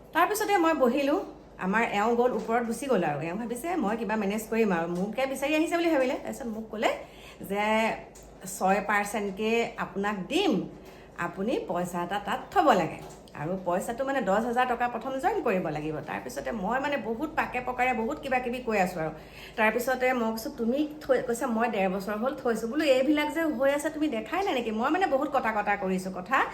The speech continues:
কাটিছোঁ। তাৰপিছতে কৈছে, "মই পাঁচ লাখ থৈছোঁ, মাহে মাহে, মানে, কিবা পঁয়ত্ৰিছ হাজাৰ টকা কেনে কিমানকৈ মই পাই আছোঁ।" তাৰপিছত মই তেতিয়া ক'লোঁ যে মই লাগিলে লাখ টকাই পাওঁ, মই মোৰ ফালৰ পৰা কৈছোঁ, মই এল আই চিৰ বাহিৰে বেলেগত নথওঁ,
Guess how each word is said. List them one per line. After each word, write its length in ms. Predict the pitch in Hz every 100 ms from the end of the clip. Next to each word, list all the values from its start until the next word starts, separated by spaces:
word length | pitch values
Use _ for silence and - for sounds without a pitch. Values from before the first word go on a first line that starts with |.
| - -
কাটিছোঁ। 440 | 214 233 214 156 - - - - -
তাৰপিছতে 460 | 175 214 262 269 277 285 277
কৈছে, 180 | 254 262
"মই 200 | 220 247 220
পাঁচ 140 | 220 226
লাখ 140 | 233
থৈছোঁ, 220 | 254 254 359
মাহে 320 | 196 185 208
মাহে, 240 | 202 220
মানে, 260 | 240 196 220 220 190 190
কিবা 220 | 220 302 392 302 190 -
পঁয়ত্ৰিছ 300 | 185 180 233
হাজাৰ 200 | 233 240
টকা 200 | 233 190 214
কেনে 200 | 220 254
কিমানকৈ 420 | 233 202 190 220
মই 180 | 208 320 -
পাই 180 | 202 170
আছোঁ।" 280 | 143 147 - - - - - - -
তাৰপিছত 320 | 254 269 294 240
মই 140 | 247 330
তেতিয়া 240 | 339 349 302
ক'লোঁ 260 | 247 240 466 - 233 214
যে 100 | 269 285 240
মই 140 | 220 247
লাগিলে 320 | 269 269 277 269
লাখ 200 | 214 214 -
টকাই 280 | 247 269 311 311
পাওঁ, 160 | 254 370 554 -
মই 240 | 185 208 339 247
মোৰ 120 | 240 -
ফালৰ 180 | - 277
পৰা 120 | 277 277
কৈছোঁ, 260 | 233 226 427 - - - -
মই 180 | 220 262 262
এল 180 | 196 202
আই 140 | 208 226
চিৰ 200 | 269 269
বাহিৰে 260 | 226 233 330 202
বেলেগত 320 | 190 190 214
নথওঁ, 220 | 220 214